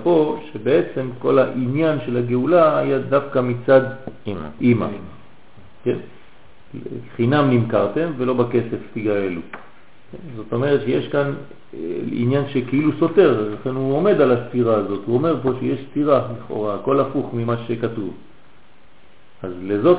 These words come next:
Speaker 1: כפי הנראה לעניות דעתי, יותר נכון להחזיק בדרך ששניהם כאחד טובים, זאת אומרת שני השיטות, ולהניח כאן מה שכתב שצריך טעם מה שנכנס גדלות ראשון דאבא, אז ל-, למה יש מחלוקת פה? זה שמועות.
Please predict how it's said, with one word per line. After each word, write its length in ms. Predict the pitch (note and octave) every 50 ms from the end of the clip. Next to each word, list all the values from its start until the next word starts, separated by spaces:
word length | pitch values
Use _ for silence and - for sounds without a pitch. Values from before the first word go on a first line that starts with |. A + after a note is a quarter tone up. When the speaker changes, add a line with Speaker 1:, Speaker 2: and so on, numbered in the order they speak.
| - -
Speaker 1:
כפי 280 | D3+ C3+ C3+ - D#3 D#3+
הנראה 340 | D3 C#3+ C3+ C#3 D3 D#3
לעניות 320 | D3 C#3 C3 B2+ B2+ C3+ C3
דעתי, 320 | B2 A#2 G#2+ - - G#2
יותר 260 | G#2 A2+ A#2 C#3 E3+
נכון 320 | E3 D#3 D3+ - D3 C#3+ C3+
להחזיק 380 | B2 A#2 A#2 A#2 G#2+ C3+ D3+ B2+ A#2
בדרך 360 | A#2+ A#2+ A#2+ C3 C3+ C3 -
ששניהם 560 | - A#2 - - G#2+ G2+ G2+ A#2 C3+ C3+ C3+ - -
כאחד 300 | A2+ - - - A#2+ A#2+ - -
טובים, 460 | - G2+ F2 F#2 G2+ A2 C#3+ E3 F#3 - - - -
זאת 80 | -
אומרת 140 | B2 A#2 A2 - -
שני 80 | C#3+
השיטות, 520 | D3 C3+ - - A#2 - - A2+ G#2+ - - - - - - - - - - - - - - - - - - - -
ולהניח 460 | A2 A2 A2 A2+ A#2 C#3 D#3+ D#3+ D#3 D#3 -
כאן 180 | D3 C#3+ C#3+ C#3+
מה 140 | C3+ C3+
שכתב 480 | C3 - - - G#2+ - - B2+ C#3 C#3+ - -
שצריך 340 | B2 A#2 - A#2 A#2 B2 A#2+ - - -
טעם 320 | - C#3+ C#3+ C#3+ C3+ B2+
מה 100 | C3 C3 A#2+ B2
שנכנס 380 | B2 A2+ G#2+ - A#2 B2+ C3 A2+ G#2+
גדלות 280 | A2+ G#2+ A2+ B2 B2+ - -
ראשון 360 | A2 G#2+ - B2 C3+ C3+ A2+
דאבא, 420 | A2 G#2+ G#2+ F#2+ F#2+ - C#3 - - - - - - - B2
אז 100 | F#2+ A2
ל-, 140 | A#2+ A#2 A#2+ B2
למה 160 | C3 D3 C#3
יש 80 | B2 - -
מחלוקת 360 | - - A2+ F#2+ - - - - -
פה? 80 | - F2+ - - - - - - - - - - -
זה 100 | A2 A2+
שמועות. 480 | - - - B2 B2 C#3+ C3+ A#2 -